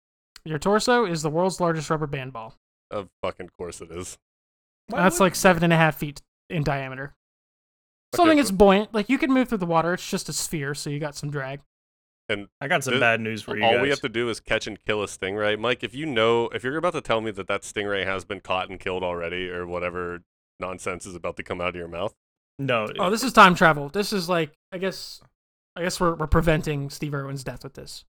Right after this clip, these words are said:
Speaker 4: This is much worse. Um,
Speaker 2: <laughs> Oh, good.
Speaker 4: my favorite animal is a stingray.
Speaker 2: Really?
Speaker 1: Are you gonna throw for content, Michael?
Speaker 4: I gotta throw for content, boys.
Speaker 3: Well, that's okay, because I was going to pick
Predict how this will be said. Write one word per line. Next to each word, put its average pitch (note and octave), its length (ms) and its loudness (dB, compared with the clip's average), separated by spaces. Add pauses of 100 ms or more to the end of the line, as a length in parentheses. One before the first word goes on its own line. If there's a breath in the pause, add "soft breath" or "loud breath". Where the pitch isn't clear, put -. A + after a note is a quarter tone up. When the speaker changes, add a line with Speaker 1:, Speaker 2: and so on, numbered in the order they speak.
(200)
Speaker 4:
This D3+ 200 0
is B2+ 100 -4
much G#2+ 240 -4
worse. G2 360 -8 (600)
Um, G#2 480 -6
Speaker 2:
<laughs> - 80 -8
Oh, D#3+ 120 6
good. C#3 420 2 (640)
Speaker 4:
my C3+ 160 0
favorite C#3 440 0
animal A2+ 420 -6
is - 220 -12 (160)
a B2 40 -12
stingray. G2+ 500 -6 (460)
Speaker 2:
Really? A2+ 300 -4 (300)
Speaker 1:
Are F3 80 -10
you D3+ 120 -8
gonna E3 160 2
throw E3+ 260 6
for E3+ 120 0
content, G#3 440 4
Michael? A#3+ 400 0 (760)
Speaker 4:
I A#2 100 -2
gotta G#2+ 220 2
throw G#2+ 240 -2
for A2 140 -18
content, B2+ 520 -16
boys. A2 420 -10
Speaker 3:
Well, A2+ 260 0
that's A#2+ 260 -2
okay, A2 320 -2
because F#2 520 -8 (540)
I A2 180 2
was G#2+ 160 -4
going G#2 200 -6
to F#2 100 -12
pick G2+ 280 0